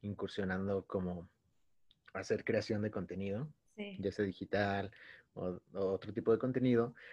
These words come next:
Speaker 1: realmente como que sí te aterra la parte de, del, del hate
Speaker 2: Sí,
Speaker 1: que te
Speaker 2: claro.
Speaker 1: pueden tirar, ¿no?
Speaker 2: No, muchísimo. Y aparte, la verdad es que no fue tan fácil tampoco. <laughs> O sea, como que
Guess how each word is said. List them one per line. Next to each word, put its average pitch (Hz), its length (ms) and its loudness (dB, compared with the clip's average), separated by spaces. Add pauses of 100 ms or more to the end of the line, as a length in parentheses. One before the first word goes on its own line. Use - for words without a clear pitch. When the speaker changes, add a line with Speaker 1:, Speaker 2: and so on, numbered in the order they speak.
(440)
Speaker 1:
realmente 135 440 10
como 139 160 6
que 98 60 -2
sí - 120 -8
te 151 120 2
aterra 135 300 8
la 139 140 4
parte 120 320 4
de, 110 340 2
del, 95 400 -4
del 104 320 -2
hate 107 260 0 (520)
Speaker 2:
Sí, - 140 -4
Speaker 1:
que - 80 4
te 294 100 -2
Speaker 2:
claro. - 0 -
Speaker 1:
pueden 269 240 4
tirar, 110 360 2
¿no? 151 260 -6 (200)
Speaker 2:
No, 311 280 6
muchísimo. 240 840 2 (440)
Y 247 80 10
aparte, 269 300 6
la 294 100 10
verdad 226 200 8
es 262 80 -2
que 262 60 2
no 233 80 6
fue 262 140 10
tan 208 200 2
fácil 208 280 4
tampoco. 214 540 -2
<laughs> - 400 -6 (120)
O 247 60 2
sea, 240 220 2
como 262 180 8
que - 60 -16